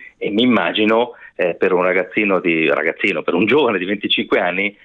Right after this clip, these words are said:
non sono, non sono costi leggeri. Ehm,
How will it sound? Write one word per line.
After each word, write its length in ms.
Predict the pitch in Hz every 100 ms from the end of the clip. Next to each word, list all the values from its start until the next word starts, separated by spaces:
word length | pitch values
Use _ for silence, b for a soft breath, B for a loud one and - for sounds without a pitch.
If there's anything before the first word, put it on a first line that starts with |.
| B
non 200 | - 92
sono, 540 | 87 110 107 107 90 80
non 160 | 90
sono 260 | 90 117 104
costi 300 | - - 104
leggeri. 580 | 92 87 87 73 73 71 B B B B
Ehm, 1400 | - 101 92 87 85 80 76 82 85 82 - - 50